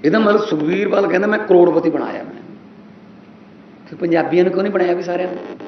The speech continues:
ਕਰੋੜਪਤੀ? ਪੰਜਾਬੀਆਂ ਦਾ ਧੂੰਆਂ ਕੱਢਤਾ ਤੁਸੀਂ। ਦੱਸ ਦੇ ਨਾ ਵੀ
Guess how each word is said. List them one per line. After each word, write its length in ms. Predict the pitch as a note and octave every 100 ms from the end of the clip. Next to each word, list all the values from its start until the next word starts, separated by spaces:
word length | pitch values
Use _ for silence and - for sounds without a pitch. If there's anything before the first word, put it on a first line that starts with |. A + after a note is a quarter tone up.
| - -
ਕਰੋੜਪਤੀ? 360 | D3+ D3 D3+
ਪੰਜਾਬੀਆਂ 480 | - F3 E3+ D#3+ F#3
ਦਾ 80 | F#3+
ਧੂੰਆਂ 340 | - G#3 D#3
ਕੱਢਤਾ 280 | C3 B2+ E3+
ਤੁਸੀਂ। 200 | D#3+ - - - - - - - - - - - - - - - - - - - - - - - - -
ਦੱਸ 240 | E3+ F3+
ਦੇ 140 | G#3+ A3
ਨਾ 340 | C4+ B3 C3+ - - - - - - -
ਵੀ 540 | C3 G3+ A3 A3 G3+